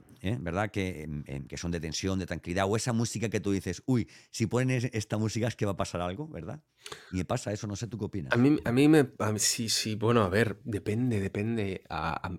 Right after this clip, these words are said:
Speaker 2: ¿sabes lo? A mí justamente lo que me pasa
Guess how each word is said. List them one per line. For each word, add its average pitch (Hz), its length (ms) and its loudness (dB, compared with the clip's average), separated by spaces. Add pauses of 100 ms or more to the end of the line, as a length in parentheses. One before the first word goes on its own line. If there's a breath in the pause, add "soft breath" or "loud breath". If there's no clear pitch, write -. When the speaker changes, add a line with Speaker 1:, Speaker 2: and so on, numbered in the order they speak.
(100)
Speaker 2:
¿sabes - 300 0
lo? - 140 2 (220)
A - 40 -6
mí 127 100 0
justamente 151 520 6
lo 123 80 4
que 104 60 0
me 95 100 -4
pasa - 520 -4